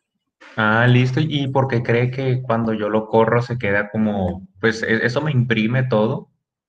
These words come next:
Eh, digamos que le, eh, pero no termina, porque como que se queda esperando algo, no sé, y me toca hundirle control C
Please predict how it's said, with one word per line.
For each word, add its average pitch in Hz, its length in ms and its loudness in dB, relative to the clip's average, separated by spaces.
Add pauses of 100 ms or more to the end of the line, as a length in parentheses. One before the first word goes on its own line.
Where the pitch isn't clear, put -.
(560)
Eh, - 120 -12
digamos 110 360 2
que 131 100 0
le, 123 380 2
eh, 107 120 -4
pero 107 200 2
no 98 160 -2
termina, 127 540 0 (260)
porque 101 960 -4
como 110 260 2
que 110 100 -2
se 110 140 -2
queda 101 200 2
esperando 107 640 0
algo, 107 300 -2
no 101 120 -6
sé, 107 200 -4
y 110 60 -2
me 113 140 -2
toca 95 220 -4
hundirle 107 440 -2
control 107 920 -4
C 107 480 -4